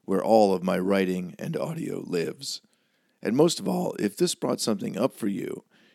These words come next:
if you felt something, if you have a reaction, if you have some thoughts or suggestions about topics you'd like to see me explore in the future, please do leave a comment there on the Substack site. And of course, you can also reach me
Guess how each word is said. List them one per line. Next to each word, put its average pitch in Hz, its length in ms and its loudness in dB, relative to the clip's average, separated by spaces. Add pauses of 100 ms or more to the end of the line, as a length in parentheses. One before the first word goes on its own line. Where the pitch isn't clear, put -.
if - 200 -4
you 113 120 0
felt 131 360 4
something, 113 600 -2
if 92 160 -6
you 87 80 -4
have 95 220 -2
a - 60 -6
reaction, 95 840 -2 (340)
if - 140 -8
you 92 100 -4
have 95 180 0
some - 200 -6
thoughts 110 480 2
or - 100 -8
suggestions 98 880 0 (340)
about 90 300 -6
topics 110 520 -2
you'd 104 140 -4
like - 160 -8
to 98 80 -10
see - 220 0
me 98 120 0
explore 104 400 -4
in 98 100 -2
the 98 60 -8
future, 101 540 -2 (380)
please 165 240 2
do 139 200 8
leave 113 240 4
a - 60 -2
comment 104 480 2
there 92 300 0
on 87 100 -8
the 87 60 -6
Substack - 640 -2
site. - 380 -2 (960)
And 104 140 2
of - 80 -6
course, - 300 0
you - 60 -4
can 92 120 -4
also - 240 -4
reach 104 320 0
me 95 300 0